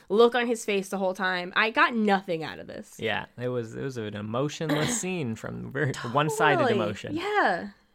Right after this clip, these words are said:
Speaker 2: So eventually, b-, b-, he stops having a tantrum, and about five seconds after that, runs down the stairs,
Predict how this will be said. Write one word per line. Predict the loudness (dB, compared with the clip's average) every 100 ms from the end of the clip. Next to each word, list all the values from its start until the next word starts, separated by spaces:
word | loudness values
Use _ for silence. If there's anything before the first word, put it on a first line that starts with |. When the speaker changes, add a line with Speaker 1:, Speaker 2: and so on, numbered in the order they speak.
| _
Speaker 2:
So | -8 0 2 2 -2
eventually, | 0 4 4 2 2 2 0 -4 _ _ _ _ _ _ _ _ _ -20 -18 -14
b-, | -12 -12
b-, | -14 -16 -16
he | -10 -8 -6
stops | -2 0 0 2
having | 0 0
a | -2
tantrum, | -2 -2 -2 0 0 -2 -6
and | -6
about | -2 -2 -2 -6 -20
five | -4 2 2 2
seconds | -2 -4 -4 -2
after | 0 0 -2
that, | 0 0 0
runs | 0 0 2
down | 2 2 2
the |
stairs, | -2 -2 -2 0 0 -2 -6